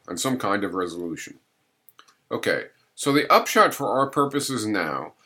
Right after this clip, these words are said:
is that in envisioning a good economy or polity or whatever, we have to understand the intersections with other key parts of society, and our visions for different parts must be compatible or even mutually supportive. Okay,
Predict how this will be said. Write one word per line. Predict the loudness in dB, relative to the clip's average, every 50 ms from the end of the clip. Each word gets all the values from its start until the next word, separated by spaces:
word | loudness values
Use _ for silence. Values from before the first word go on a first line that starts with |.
| _ _
is | -2 0 2
that | 2 2 4
in | 6 6 8
envisioning | 8 8 8 6 4 4 4 2 2 2 2 4 4
a | 4 2
good | 4 2 4 4
economy | 4 2 2 2 2 4 4 4 4 4 4
or | 4 2
polity | 0 -2 -2 -2 0 2 0 0 2 2 2
or | 2 2 2 0
whatever, | 2 2 4 2 2 2 -2 -8 -8 _ _ _ -20 -20 -20 _ _
we | 2 4
have | 4 4 4 4
to | 0 0 2
understand | 2 2 2 0 -4 -4 -4 2 4 4 6 6 6 4 2 0 -4 _ _ _ _ _
the | -8 -4 -2
intersections | 0 -2 0 -2 -4 -2 2 2 2 2 2 -2 -2 -2 -2 0
with | 0 0 2
other | 2 4 4 2 0
key | 0 0 0 0
parts | -2 -2 -4 -4 -4 -2 -4 -6
of | -6 -6
society, | -8 -8 -6 -4 -2 0 0 2 0 -2 -2 -4 -10 -14 _ _ _ _ _ _ _ _ _ _ _
and | 2 2
our | 2 2
visions | 2 2 0 2 2 0 0 -2
for | -4 -4
different | -2 -2 -2 0 -2 -4 -4 -4
parts | 0 2 4 4 4 2 0 -2
must | 0 0 0 0 0
be | -4 -4
compatible | -4 -4 -8 -6 0 2 2 4 4 2 0 -2 -6 -6 -8 _ _
or | -6 -4 -2
even | -2 0 0 2 6
mutually | 8 8 8 8 4 2 4 4 4
supportive. | 2 -2 -6 -4 -2 0 0 0 0 -2 -8 -12 -20 _ _ _ _ _ _ _ _ _ _ _ -12 -12
Okay, | -8 -2 0 0 0 -2 -4